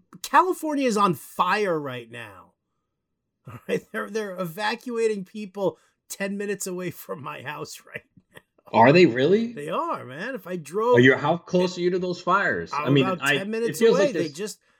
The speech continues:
Speaker 1: uh, in Half Moon Bay, just south, you know, in the southern part of Half Moon Bay, uh, you know, like, south of the Ritz-Carlton. Um, it might not be considered Half Moon Bay at that point, but, I mean, it's ten minutes away from my house. I could drive down there.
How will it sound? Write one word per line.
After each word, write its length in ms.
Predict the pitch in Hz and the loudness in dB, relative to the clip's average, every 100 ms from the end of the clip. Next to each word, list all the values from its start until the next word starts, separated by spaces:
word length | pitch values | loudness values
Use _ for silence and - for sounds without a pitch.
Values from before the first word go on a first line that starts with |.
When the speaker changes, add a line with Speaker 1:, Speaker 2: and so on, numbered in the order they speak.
| _ | _
Speaker 1:
uh, 300 | 139 156 156 156 | -8 -4 -4 -6
in 160 | 170 151 | -8 -10
Half 320 | 156 180 180 | -8 -8 -6
Moon 240 | 202 208 | -6 -6
Bay, 280 | 175 208 240 | -6 -4 -4
just 300 | 135 170 - | -4 -8 -10
south, 280 | 175 185 175 | -10 -10 -8
you 100 | 175 | -6
know, 60 | 170 | -6
in 80 | |
the 80 | 160 | -8
southern 400 | - 165 180 190 | -10 -10 -8 -10
part 260 | - 180 202 | -10 -10 -10
of 100 | 147 | -12
Half 300 | 170 170 - | -14 -16 -12
Moon 300 | 180 180 160 | -10 -8 -8
Bay, 340 | 202 226 185 _ _ _ _ | -8 -8 -10 _ _ _ _
uh, 400 | 143 151 143 143 131 _ | -12 -8 -6 -8 -12 _
you 160 | 165 | -12
know, 220 | 143 139 139 | -10 -10 -10
like, 240 | 135 117 | -12 -12
south 360 | - 151 165 165 | -10 -8 -8 -8
of 100 | 156 | -14
the 80 | |
Ritz-Carlton. 880 | 156 165 - - 170 208 175 131 127 - _ _ _ | -10 -10 -12 -8 -4 -4 -6 -10 -14 -16 _ _ _
Um, 280 | 139 147 147 | -12 -8 -8
it 80 | 156 | -8
might 200 | 170 170 | -8 -8
not 180 | 156 - | -10 -8
be 160 | 165 | -10
considered 520 | 143 147 117 175 175 135 | -12 -12 -10 -8 -8 -10
Half 260 | 147 143 | -10 -10
Moon 160 | 151 135 | -10 -6
Bay 160 | 165 | -4
at 100 | 160 | -4
that 220 | 160 196 185 | -6 -10 -8
point, 240 | 143 143 | -10 -10
but, 100 | 156 | -10
I 60 | 151 | -8
mean, 120 | 160 | -10
it's 120 | 160 | -12
ten 240 | - 214 | -12 -8
minutes 240 | 226 226 - | -6 -6 -6
away 180 | 220 220 | -4 -4
from 160 | 220 | -6
my 160 | 214 202 | -8 -6
house. 260 | 196 170 | -6 -6
I 60 | 147 | -8
could 140 | 151 | -12
drive 340 | 131 165 180 156 | -8 -4 -4 -4
down 240 | 175 165 | -8 -6
there. 220 | 165 151 | -6 -8